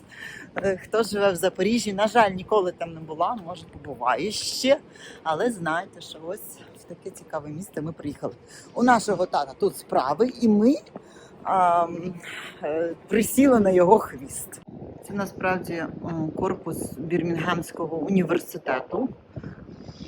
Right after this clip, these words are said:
І університетів в цьому місті аж п'ять. Це друге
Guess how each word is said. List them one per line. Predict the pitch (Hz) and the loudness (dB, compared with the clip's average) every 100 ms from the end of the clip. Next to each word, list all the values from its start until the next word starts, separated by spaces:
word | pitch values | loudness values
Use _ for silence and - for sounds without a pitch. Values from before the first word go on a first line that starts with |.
| - | -10
І | 160 160 160 156 | -2 2 6 6
університетів | - 185 180 165 - - - 240 - 170 - - - - - - - - - - - - - - - - - - - - - _ - - | 6 6 8 6 0 -6 -2 -2 2 2 2 -12 -20 -20 -20 -20 -20 -20 -20 -16 -14 -12 -12 -12 -16 -20 -20 -20 -20 -20 -20 _ -20 -20
в | - | -14
цьому | - 175 156 151 | 0 4 6 6
місті | 156 202 240 - - 151 | 6 6 4 2 -2 0
аж | - 156 175 - - - - | 2 0 0 -4 -8 -10 -16
п'ять. | 117 160 - - - - - - - - - - - - - | -6 -4 -4 -4 -8 -6 -10 -14 -20 -20 -20 -20 -20 -20 -12
Це | - | -2
друге | 156 143 220 214 143 170 147 | 0 6 6 6 6 6 6